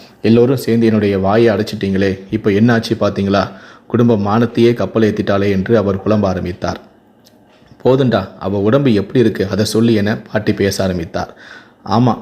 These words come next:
உடம்புக்கு ஒண்ணும் இல்ல, உசுரோட தான் இருக்கா" என்று இவர் கோபமாக பேசினார். "நிறுத்துடா, என்ன பேச்சு பேசுற? அவளுக்கு ஒண்ணும் ஆகியிருக்க கூடாதுன்னு தான்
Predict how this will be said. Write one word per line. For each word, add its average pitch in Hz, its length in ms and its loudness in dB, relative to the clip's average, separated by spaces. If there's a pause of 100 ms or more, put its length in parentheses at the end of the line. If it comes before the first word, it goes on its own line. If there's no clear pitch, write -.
உடம்புக்கு 117 440 0
ஒண்ணும் 104 220 0
இல்ல, 101 240 -4 (100)
உசுரோட 110 340 0
தான் 113 140 2
இருக்கா" 98 320 0
என்று 101 340 0
இவர் 107 220 2
கோபமாக 107 500 0
பேசினார். 90 480 -6 (440)
"நிறுத்துடா, 120 420 2 (440)
என்ன 120 260 2
பேச்சு 143 280 2
பேசுற? 101 460 -2 (320)
அவளுக்கு 110 440 0
ஒண்ணும் 117 320 4
ஆகியிருக்க 110 460 2
கூடாதுன்னு 104 400 0
தான் 110 220 -4